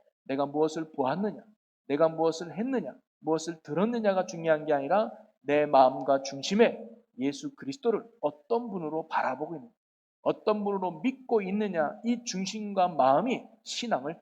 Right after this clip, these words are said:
결정하는 것입니다. 바로 예수님이 나에게 어떤 분이냐가 그 사람의 신앙의 가치요, 핵심이라는 거예요. 그러기에 신앙은요, 연수나 또는 지식이나 직분 같은 것으로 증명되는 것이 절대 아닙니다.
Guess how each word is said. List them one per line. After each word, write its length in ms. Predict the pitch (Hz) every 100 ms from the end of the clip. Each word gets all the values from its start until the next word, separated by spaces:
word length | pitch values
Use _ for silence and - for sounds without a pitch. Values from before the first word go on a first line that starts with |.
| -
결정하는 520 | 240 294 302 277 262
것입니다. 340 | 285 - - _ _ _ _ _ _ _ _ _ _ _ -
바로 260 | 151 160 160
예수님이 480 | 160 180 165 165
나에게 300 | 160 147 151
어떤 360 | 143 - 208 202
분이냐가 720 | 175 208 202 165 190 196 - - -
그 160 | 156
사람의 400 | 175 151 139 143
신앙의 540 | 139 165 127 123 156 -
가치요, 460 | - - - 160 - _
핵심이라는 520 | 269 - 381 269 143
거예요. 220 | 156 180 _ _ _ _ _ _ _ _ _ _ _
그러기에 360 | 160 180 185 180
신앙은요, 760 | 196 180 175 170 160 175 247 - _ _
연수나 800 | 131 143 151 147 143 143 135 - _ _
또는 260 | 170 151 151
지식이나 720 | 143 135 151 147 143 139 135 - _ -
직분 380 | 170 _ 208
같은 440 | 185 170 170 160 151
것으로 580 | 151 160 208 240 - -
증명되는 640 | - 156 156 160 139 120
것이 240 | 123 - 190
절대 340 | - 123 175
아닙니다. 260 | 127 107